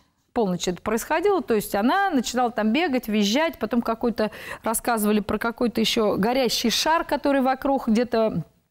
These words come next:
э, так вот, э, тоже <laughs> бегает.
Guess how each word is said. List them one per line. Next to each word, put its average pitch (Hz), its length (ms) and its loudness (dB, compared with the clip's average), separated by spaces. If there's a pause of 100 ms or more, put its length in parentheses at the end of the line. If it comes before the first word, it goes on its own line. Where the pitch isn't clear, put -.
(360)
э, 196 280 -2
так 202 180 -4
вот, 196 200 -4
э, 170 260 0
тоже 175 320 0
<laughs> 208 800 -2 (400)
бегает. 247 800 0